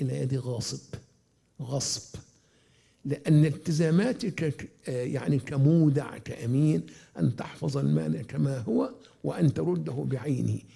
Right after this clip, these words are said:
لا أن ترد مثله. يرد المثل في القرض. إذا اقترضت مبلغ من المال فأنا أتملكه لحظة اس-، استلامه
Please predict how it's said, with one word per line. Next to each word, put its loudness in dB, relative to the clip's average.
لا -2
أن 4
ترد -2
مثله. -4
يرد 6
المثل 0
في -4
القرض. -4
إذا 2
اقترضت -4
مبلغ 0
من 0
المال -2
فأنا 0
أتملكه 0
لحظة -2
اس-، -10
استلامه -4